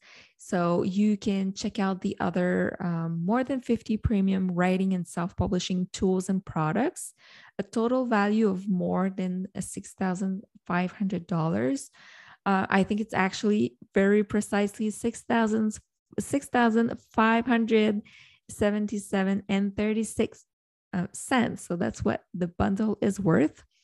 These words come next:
It's totally risk-free for sixty days. You can get your, uh, money back, uh, guaranteed if you're not satisfied with the bundle. Uh, you have to act quickly because it ends on June fourteenth,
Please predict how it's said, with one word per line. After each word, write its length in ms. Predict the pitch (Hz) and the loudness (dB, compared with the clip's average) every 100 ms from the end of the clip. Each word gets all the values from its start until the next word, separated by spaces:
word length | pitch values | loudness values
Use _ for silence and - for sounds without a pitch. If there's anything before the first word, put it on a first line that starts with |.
| - - - - | -20 -20 -16 -4
It's 160 | 208 202 | -4 -2
totally 440 | 226 220 233 254 | -2 0 -2 -2
risk-free 960 | 240 240 240 - - _ 202 190 220 277 | -2 -2 -2 -6 -18 _ 2 4 2 0
for 320 | - 196 190 | -2 -2 -2
sixty 420 | - 233 - 247 | -4 -8 -6 -6
days. 540 | 214 202 185 277 - - | 0 2 4 2 -2 -4
You 140 | 190 | -4
can 240 | - 196 | -2 -2
get 260 | 190 202 - | -2 -2 0
your, 300 | 214 208 202 - - _ - | 0 0 -2 -6 -20 _ -4
uh, 180 | 180 | -2
money 300 | 170 180 196 | 0 -2 -2
back, 300 | 196 202 - _ - 190 | -2 -4 -4 _ -10 -4
uh, 320 | 170 165 160 - | -4 -4 -6 -8
guaranteed 800 | 170 185 190 226 233 - 180 185 | -6 -2 -2 -2 -2 -2 0 0
if 200 | 208 196 | 0 -2
you're 120 | 185 170 | -2 -2
not 220 | 170 - | -4 -8
satisfied 760 | - - 175 - - - 190 190 | -14 -8 -6 -4 -8 -4 -4 -2
with 180 | 226 - | -4 -4
the 100 | 233 | -8
bundle. 720 | - 190 170 175 190 254 330 _ _ - - - - - - | -4 -4 -4 -2 -4 -4 -8 _ _ -20 -20 -20 -20 -16 0
Uh, 180 | 190 196 | 2 4
you 140 | 208 226 | 4 4
have 320 | 226 226 220 | 4 0 0
to 320 | - 240 240 - | -2 0 2 2
act 240 | 202 - | 0 -2
quickly 480 | - 233 233 240 240 | -4 -6 -4 -2 0
because 320 | 233 220 196 | 0 -2 -2
it 120 | 196 - | -2 -2
ends 320 | 185 196 202 | 0 0 0
on 260 | 196 185 180 | 0 0 0
June 440 | - 196 202 208 | 0 2 2 0
fourteenth, 720 | - 226 - - - 196 160 | -2 -2 -2 -4 -6 -4 -4